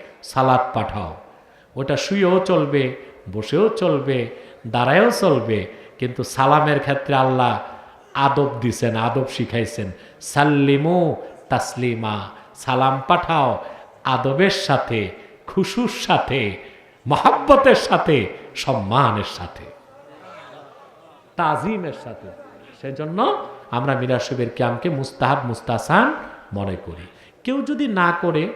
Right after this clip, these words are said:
ওটা তার ব্যক্তিগত বিষয়, কিন্তু কেউ যদি হারাম সেরেক বেদাত বলে, আমরা তাকে গোমরাহ এবং গুনাহগার মনে করি। আমার,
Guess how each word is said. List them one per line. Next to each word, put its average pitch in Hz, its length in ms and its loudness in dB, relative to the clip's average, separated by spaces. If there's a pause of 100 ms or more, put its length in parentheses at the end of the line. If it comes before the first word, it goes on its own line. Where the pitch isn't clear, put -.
(240)
ওটা 180 160 0
তার 202 200 2
ব্যক্তিগত 135 540 0
বিষয়, 95 460 -8 (300)
কিন্তু 139 280 -4
কেউ 170 140 0
যদি 160 200 0
হারাম 156 420 6
সেরেক 226 360 4
বেদাত 180 360 6
বলে, 180 200 2 (400)
আমরা 151 280 4
তাকে 151 260 2
গোমরাহ 180 560 8 (320)
এবং 165 180 2 (120)
গুনাহগার 170 440 6
মনে 110 180 0
করি। - 260 -6 (2500)
আমার, 233 300 4